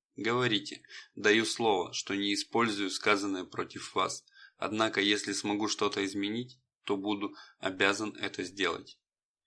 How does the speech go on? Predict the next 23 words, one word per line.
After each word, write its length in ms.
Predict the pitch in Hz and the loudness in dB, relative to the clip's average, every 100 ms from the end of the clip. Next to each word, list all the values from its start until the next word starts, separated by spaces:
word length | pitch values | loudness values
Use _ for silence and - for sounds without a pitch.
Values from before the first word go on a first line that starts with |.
| _ _ _ | _ _ _
«И 120 | 107 | -2
можете 380 | 113 113 107 107 | 2 2 2 2
рассчитывать 640 | 101 - 135 143 139 127 | 2 2 0 2 2 2
в 100 | 107 | 2
этом 280 | 120 139 131 | 0 0 -2
на 60 | 107 | 0
мою 300 | 101 104 117 | 2 0 0
помощь», 500 | 104 95 95 - - _ | -2 -2 -2 -6 -10 _
кивнул 540 | - 98 92 95 110 - | -6 -4 -2 -4 -6 -6
Лопайни. 720 | 95 92 95 92 90 90 - _ - - - | -2 0 2 0 -2 -10 -16 _ -20 -16 -4
«Но 100 | 120 | 0
я 140 | 135 | 2
не 120 | 139 | 2
уверен, 440 | 135 135 127 107 95 | 0 4 6 6 2
что 240 | - 101 | -4 -4
мы 260 | 107 135 - _ | -4 -6 -10 _
сможем 440 | - - 117 113 107 | -10 -2 0 0 0
что-либо 420 | - 104 101 104 | 0 0 2 0
сделать, 480 | 98 98 92 87 - _ _ _ _ | 2 2 2 0 -8 _ _ _ _
хотя 380 | - 107 - 135 | -10 -6 -2 -2
приложу 420 | 127 107 104 123 | 0 2 2 2
все 200 | 123 131 | -2 -2
усилия, 580 | 127 - 127 113 87 | -2 -2 -2 0 -2